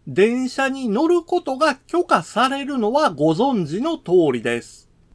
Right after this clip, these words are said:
これは乗車券だけではなく、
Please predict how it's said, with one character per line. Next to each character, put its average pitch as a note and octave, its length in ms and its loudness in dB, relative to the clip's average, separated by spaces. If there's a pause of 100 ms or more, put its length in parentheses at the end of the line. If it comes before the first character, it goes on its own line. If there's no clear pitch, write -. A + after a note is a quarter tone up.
(840)
こ D#4+ 160 2
れ D#4+ 140 2
は C#4+ 280 -2
乗 G#3 380 -2
車 F4+ 220 -2
券 C3+ 400 -6
だ F#3+ 160 2
け D#4 160 -8
で D#4 120 -4
は D#3+ 160 0
な C3+ 140 0
く、 B2 560 -2